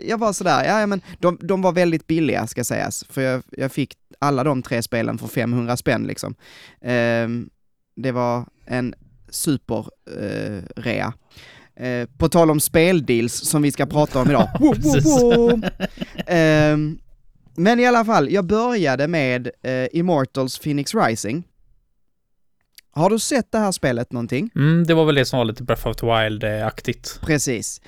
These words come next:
Speaker 1: Det var
Speaker 2: Ubisoft version.
Speaker 1: Precis. När, innan det släpptes så pratade man om, liksom, det här är Ubisofts, eh, Breath of the Wild. Och, eh, ja, det är lite likt.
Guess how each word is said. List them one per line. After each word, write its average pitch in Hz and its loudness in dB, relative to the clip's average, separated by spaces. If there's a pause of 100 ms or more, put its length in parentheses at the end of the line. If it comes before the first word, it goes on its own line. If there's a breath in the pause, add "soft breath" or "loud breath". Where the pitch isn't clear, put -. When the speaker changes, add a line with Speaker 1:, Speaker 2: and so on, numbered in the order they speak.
(100)
Speaker 1:
Det 143 4
var 190 4
Speaker 2:
Ubisoft 160 2
version. 120 -2 (840 loud breath)
Speaker 1:
Precis. 139 -4 (120)
När, 151 -2
innan 165 -2
det 143 -4
släpptes 147 -4
så 131 -8
pratade 120 -4
man 113 -6
om, 113 -6
liksom, 117 -8
det 131 0
här 135 2
är 127 0
Ubisofts, 120 -4
eh, 120 0
Breath 123 -2
of 135 -8
the 185 0 (180)
Wild. 175 0 (200 loud breath)
Och, - -6
eh, - -6 (240)
ja, 285 0 (100)
det 220 2
är 254 2
lite 262 -2
likt. 170 -2